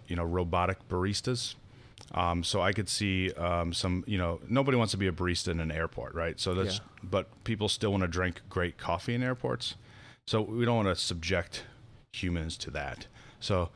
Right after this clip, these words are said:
Speaker 1: I could see high-end coffee makers that are, you know, basically robotic, like those,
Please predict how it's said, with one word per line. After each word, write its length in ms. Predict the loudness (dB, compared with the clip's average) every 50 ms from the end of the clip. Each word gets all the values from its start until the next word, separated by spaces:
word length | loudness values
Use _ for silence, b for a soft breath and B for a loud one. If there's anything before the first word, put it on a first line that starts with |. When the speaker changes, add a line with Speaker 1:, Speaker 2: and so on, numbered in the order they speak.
| B B B B B
Speaker 1:
I 100 | 0 0
could 180 | 0 0 0 0
see 320 | 2 4 4 4 4 4
high-end 640 | 2 0 2 4 4 6 6 6 4 4 2 0 0
coffee 360 | 0 2 2 2 2 0 -2
makers 520 | -2 0 -2 -2 -2 -2 -4 -4 -4 -4 -4
that 180 | -2 -2 0 0
are, 280 | 0 -2 -2 -4 -6 -8 -14 -20 -12
you 140 | -6 -6 -4
know, 260 | -4 -4 -6 -10 -12 -16 -20 -20 -20 -20 -14 -14 -10 -4
basically 440 | -2 -2 0 -2 -4 -4 -4 -4 -2
robotic, 680 | -2 -2 -2 -4 -2 -2 0 0 0 -2 -2 -8 -4 -2
like 220 | -2 -2 -2 0
those, 340 | 0 2 2 2 -2 -6